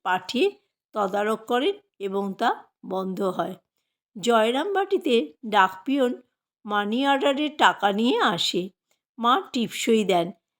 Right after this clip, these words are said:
একজন লিখে দেয়, "শ্রী সারদা দেববার টিপসই।" পিয়ন টাকা গুনে দিয়ে যায়। মা টাকা মুঠো করে নিয়ে ঘরে রেখে দেন, পিয়নকে প্রসাদ দেন, মিষ্ট কথা বলে বিদায় করেন।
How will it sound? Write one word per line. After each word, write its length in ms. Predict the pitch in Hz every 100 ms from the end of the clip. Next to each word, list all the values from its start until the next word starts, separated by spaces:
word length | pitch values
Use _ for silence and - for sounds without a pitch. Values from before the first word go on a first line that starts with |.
| _
একজন 420 | 202 214 196 254
লিখে 520 | 277 285 214 196 - 220
দেয়, 220 | 247 403 - _ _ _
"শ্রী 380 | - - 294 -
সারদা 600 | - - 196 202 220 226
দেববার 600 | 202 214 202 240 - - _
টিপসই।" 540 | 214 - - 208 180 180 _ _ _ -
পিয়ন 340 | 262 294 370
টাকা 400 | 269 202 214 226
গুনে 380 | 214 233 269 427 - _ _ _
দিয়ে 340 | 202 220 208 190
যায়। 280 | 185 175 185 _ _ _
মা 240 | 247 254 277
টাকা 400 | 269 202 - 233
মুঠো 320 | 226 202 233
করে 320 | 214 233 262
নিয়ে 420 | 240 240 262 370 277 _ 262
ঘরে 380 | 202 208 208 233
রেখে 360 | 202 190 -
দেন, 240 | 180 180 196 _ _ _ _
পিয়নকে 520 | 240 247 247 233 285
প্রসাদ 560 | - 208 - 226 208
দেন, 240 | 214 220 226 - _ _ 240
মিষ্ট 320 | 226 - 311 -
কথা 340 | 214 - 202
বলে 440 | 208 190 220 381 285 _
বিদায় 380 | 220 220 202 202
করেন। 340 | 190 196 180